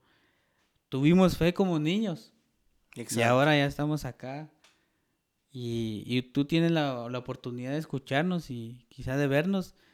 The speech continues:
Speaker 1: eh, en YouTube. Eh,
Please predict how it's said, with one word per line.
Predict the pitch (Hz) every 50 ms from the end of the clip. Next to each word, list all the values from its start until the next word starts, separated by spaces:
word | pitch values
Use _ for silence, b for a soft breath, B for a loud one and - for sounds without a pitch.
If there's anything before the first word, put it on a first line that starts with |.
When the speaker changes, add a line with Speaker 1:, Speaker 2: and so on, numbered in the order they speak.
| b b b b _
Speaker 1:
eh, | - 120 117 113 113 113 117
en | 127 127 127
YouTube. | 143 143 143 - 196 233 226 - - _ _ _ b b b b b b b b b b _ _ _
Eh, | - 139 131 127 127 127 123 120 113 113 -